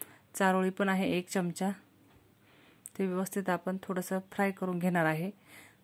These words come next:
ड्रायफ्रूटला फोडणी दिल्यामुळे आपली खिरीला खूप छान चव येते. यामध्ये टाकणार आहे मनुके एक ते दीड चमचा,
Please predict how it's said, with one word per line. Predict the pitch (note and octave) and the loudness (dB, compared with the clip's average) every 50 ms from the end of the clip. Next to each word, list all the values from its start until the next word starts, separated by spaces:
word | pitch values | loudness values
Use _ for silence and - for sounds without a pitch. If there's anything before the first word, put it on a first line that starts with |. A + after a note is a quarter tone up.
| _ _ _ _ _ _ _ _ _ _ _ _ _ - | _ _ _ _ _ _ _ _ _ _ _ _ _ -4
ड्रायफ्रूटला | - F#3+ F#3+ F#3 - - F#3+ F#3+ - - G3+ F#3+ | 0 0 0 0 -2 -6 -8 -6 -2 0 0 0
फोडणी | F#3+ - G3+ G3 F#3+ F#3 F#3 | 0 0 0 0 2 2 2
दिल्यामुळे | F3 F#3 F#3 F3+ F3 E3+ E3+ F3 F3 F#3+ G#3 G#3 - - - - - - - - | 2 2 0 0 0 -2 -2 -2 -2 -2 -4 -6 -10 -18 -20 -20 -20 -20 -14 -12
आपली | - E3+ - F3 F3+ - | -10 -6 -4 -4 -4 -4
खिरीला | - G3 G3+ G3 F#3 F3+ - | -2 0 0 0 0 0 -2
खूप | - G3 F#3 - - | -2 -4 -4 -4 -2
छान | - G3 F#3+ | 0 0 0
चव | F3 - F3+ F3 E3+ | 0 0 -2 -2 -2
येते. | E3 E3 E3 - F#3+ G3 F#3+ - _ _ _ _ - | -2 -4 -4 -4 -4 -6 -6 -8 _ _ _ _ -6
यामध्ये | E3+ F3+ F3+ F#3 F#3+ | -4 -4 -4 -2 -2
टाकणार | - F3+ F3+ F#3+ F#3+ F3+ | -2 -2 0 0 0 2
आहे | F3+ E3+ F3 F3 | 2 2 2 2
मनुके | F3 F3+ F#3 G3+ G3+ - - G3+ G3+ G#3 - _ _ _ _ _ _ _ - - - - - - - _ _ - - - | 2 2 2 0 0 0 -2 -2 -2 -4 -8 _ _ _ _ _ _ _ -20 -20 -20 -20 -20 -20 -20 _ _ -14 -6 -2
एक | F3 F3+ F3 - - | -2 -2 -2 -2 -2
ते | G3 | 0
दीड | F3 F#3+ G3+ F#3 | 2 2 2 2
चमचा, | F#3+ - G3 F#3 F3+ F3+ - - G3 | 0 -2 -2 -2 -2 -4 -4 -4 -4